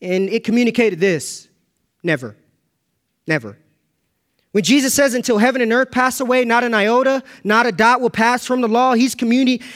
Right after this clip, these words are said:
he's communicating this. Never will an iota, never will a dot pass away from the law.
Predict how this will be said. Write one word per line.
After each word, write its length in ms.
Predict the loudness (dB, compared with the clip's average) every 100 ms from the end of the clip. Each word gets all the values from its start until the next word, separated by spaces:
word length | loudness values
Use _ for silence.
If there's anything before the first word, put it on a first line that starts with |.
| 0
he's 160 | 0
communicating 600 | 2 2 2 2 0 2
this. 420 | 0 0 -2 -10 -16 _ _ _ _ -6
Never 720 | 0 2 2 2 2 2 0 -2
will 160 | 0 2
an 100 | 2
iota, 540 | 0 0 -2 -6 -12 _ _ _
never 880 | -2 2 4 2 0 2 2 0 -2 -12 -10
will 320 | 0 2 2 2
a 80 |
dot 340 | 0 0 0 0
pass 340 | 0 0 -2
away 240 | -2 0 -2
from 220 | -2 -4
the 80 | -2
law. 240 | -2 -4